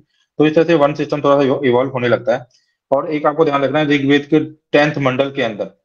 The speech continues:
चार वर्णों की बात की गई है। तो कोई पूछे चार वर्ण कहाँ पे बताए गए हैं, तो ऋग्वेद का जो दसवां मंडल है उसमें बताए गए हैं चार वर्ण, ठीक है। और चार वर्ण कहाँ पे बताए गए हैं, दसवें में,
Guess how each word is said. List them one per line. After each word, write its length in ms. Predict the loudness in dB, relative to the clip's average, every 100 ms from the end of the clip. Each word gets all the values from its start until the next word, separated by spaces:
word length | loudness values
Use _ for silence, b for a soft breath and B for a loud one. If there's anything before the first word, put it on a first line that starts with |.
| _ -8
चार 200 | -4 -2
वर्णों 260 | -2 -4
की 80 | -2
बात 180 | -2 -2
की 100 | -4
गई 120 | -6
है। 60 | -6
तो 100 | -4
कोई 100 | -2
पूछे 200 | 0 2
चार 220 | 2 2
वर्ण 180 | 0 -2
कहाँ 180 | -2 -4
पे 80 | -6
बताए 280 | -10 -8
गए 120 | -6 -6
हैं, 180 | -8 b b b _ -2
तो 100 | 0
ऋग्वेद 300 | 2 2 0
का 100 | -2
जो 80 | -4
दसवां 300 | -4 -4 -6
मंडल 240 | -2 -4
है 60 | -4
उसमें 200 | -6 -4
बताए 240 | 0 0
गए 80 | -2
हैं 100 | 0
चार 180 | 0 2
वर्ण, 220 | -2 -6 _ _ _ -2
ठीक 120 | 0
है। 280 | -2 -6 _ _ _ -4
और 520 | 0 0 -2 -8 _ _ _ _ _ _ _ _ _ 0
चार 200 | 0 2
वर्ण 160 | -2
कहाँ 140 | 0 -2
पे 100 | -2
बताए 240 | 0 0
गए 80 | 0
हैं, 280 | -6 -8 b b b _
दसवें 320 | -6 -6 -6 -14
में, 260 | -14 -16